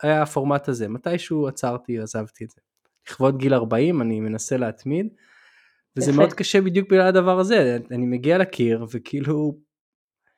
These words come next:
Speaker 1: אני מטפס
Speaker 2: אז,
Speaker 1: גרוע.
Speaker 2: אז, אז זה כמו
Speaker 1: כאילו,
Speaker 2: שאתה
Speaker 1: טכנית,
Speaker 2: אומר,
Speaker 1: אני
Speaker 2: כאילו
Speaker 1: עושה דברים יפה, כן, אבל אני לא מצליח, ואז המוטיבציה, וואו, אחרי עשרים דקות של
Speaker 2: יורדת.
Speaker 1: אימון, אני כולי,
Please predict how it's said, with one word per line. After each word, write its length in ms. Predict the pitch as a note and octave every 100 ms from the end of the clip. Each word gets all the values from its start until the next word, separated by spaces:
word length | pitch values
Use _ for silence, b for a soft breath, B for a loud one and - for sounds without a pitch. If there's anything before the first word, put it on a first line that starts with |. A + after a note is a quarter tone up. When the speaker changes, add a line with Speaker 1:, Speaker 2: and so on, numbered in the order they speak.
| -
Speaker 1:
אני 80 | B2
מטפס 260 | - - E3
Speaker 2:
אז, 160 | A3 C#3
Speaker 1:
גרוע. 280 | C#3+ C#4
Speaker 2:
אז, 220 | G#3+ G#3+ A3 - A3
אז 120 | A3+
זה 80 | A3 -
כמו 140 | C4+
Speaker 1:
כאילו, 120 | D#3+
Speaker 2:
שאתה 100 | D3+
Speaker 1:
טכנית, 280 | G3 C#4+ -
Speaker 2:
אומר, 60 | A3+
Speaker 1:
אני 80 |
Speaker 2:
כאילו 140 | C#3+ D#3
Speaker 1:
עושה 200 | D3+ F#3+
דברים 280 | G3+ G#3+ G#3+
יפה, 320 | G3 C4+ D#3
כן, 160 | F3+ G#3
אבל 120 | C3
אני 100 | B2
לא 60 | C#3
מצליח, 600 | D#3 - B3+ B2+ A#2 - A#2
ואז 340 | B2+ D#3 F#3
המוטיבציה, 840 | F#3 D3 - A2 C3 D3+ - G3+ D#3+
וואו, 340 | C3 B2+ G#2 _ _ _ _ -
אחרי 120 | D#3
עשרים 280 | D3 - F3
דקות 300 | E3+ F3+ F3+
של 60 | F#3
Speaker 2:
יורדת. 160 | C#3
Speaker 1:
אימון, 240 | D3 F3+ E3+
אני 220 | A#2+ -
כולי, 480 | - D3+ D#3 C#3